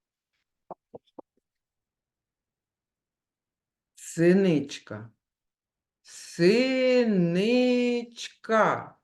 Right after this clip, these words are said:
Скільки складів, малята? Три склади. Отже, нам, е, попалися слова, які складаються з одного складу, з двох, трьох. Але я вам хочу сказати, малята, що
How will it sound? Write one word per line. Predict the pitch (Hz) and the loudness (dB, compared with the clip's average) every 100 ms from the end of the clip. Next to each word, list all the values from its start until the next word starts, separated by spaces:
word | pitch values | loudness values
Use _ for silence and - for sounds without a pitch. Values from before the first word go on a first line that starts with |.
| _ | _
Скільки | - - 156 139 - 190 | -20 -14 -6 -6 -4 -6
складів, | 196 - 247 226 254 277 | -6 4 4 4 2 0
малята? | 285 285 277 277 269 262 - _ _ _ _ _ _ - | 2 2 2 -2 -10 -14 -16 _ _ _ _ _ _ -6
Три | 160 165 180 190 | -2 2 2 0
склади. | - 170 170 156 143 143 - _ | -2 -2 -2 -2 -8 -10 -16 _
Отже, | 170 196 160 170 | 0 2 2 -2
нам, | 165 180 170 156 - _ _ | -2 -2 -4 -8 -18 _ _
е, | 147 151 147 147 - _ _ _ | -10 -8 -8 -12 -18 _ _ _
попалися | 170 170 170 165 160 160 | -8 0 2 0 -4 -8
слова, | 156 156 156 160 143 | -10 -6 -2 0 -2
які | 139 143 | -4 -10
складаються | 139 151 143 131 123 - 127 | -10 -8 -4 -2 -2 -4 -12
з | 135 | -2
одного | 196 190 143 151 165 220 196 170 | 2 2 0 -2 2 2 4 0
складу, | 160 - 139 131 123 110 98 | -4 -8 -6 -6 -8 -14 -14
з | 123 | -18
двох, | 120 127 127 175 214 - - - _ | -16 -16 -4 2 4 4 0 -12 _
трьох. | - 156 196 185 - - _ _ | -6 0 2 0 -4 -18 _ _
Але | 143 160 | -6 -2
я | 156 | -2
вам | 156 | -4
хочу | 165 160 - | -6 -8 -12
сказати, | - 165 170 160 | -6 -4 -4 -4
малята, | 156 147 147 | -2 -4 -4
що | 143 - 156 131 | -12 -8 -6 -6